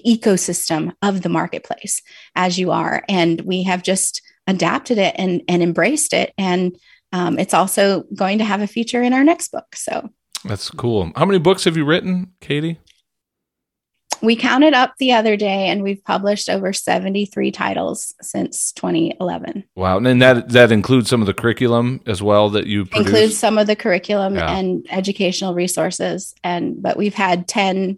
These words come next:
Speaker 1: that hit bestseller title on
Speaker 2: That's
Speaker 1: Amazon.
Speaker 2: fantastic. That's fantastic. Before we're done, we'll make sure people know where they can go, you know, see all of that and connect with, uh, you more.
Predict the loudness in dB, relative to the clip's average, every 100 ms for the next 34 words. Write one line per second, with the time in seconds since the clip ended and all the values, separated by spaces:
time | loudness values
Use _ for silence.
0 | _ -4 -2 0 -4 -2 -4 -2 -2 -2
1 | -2 -2 -4 -2 -6 -10 _ -6 -4 -2
2 | -4 -4 -2 -2 -2 -6 -12 _ _ -14
3 | -12 -6 -6 -4 -4 -4 -8 -12 -8 -2
4 | 4 6 6 8 8 8 6 4 2 0
5 | 0 0 -2 0 2 4 4 2 -2 0
6 | 2 2 0 -4 -4 -2 -4 -6 0 2
7 | 6 6 4 4 4 4 2 -2 -2 -2
8 | -2 -4 -4 -6 -6 -6 -6 -4 -2 0
9 | 2 2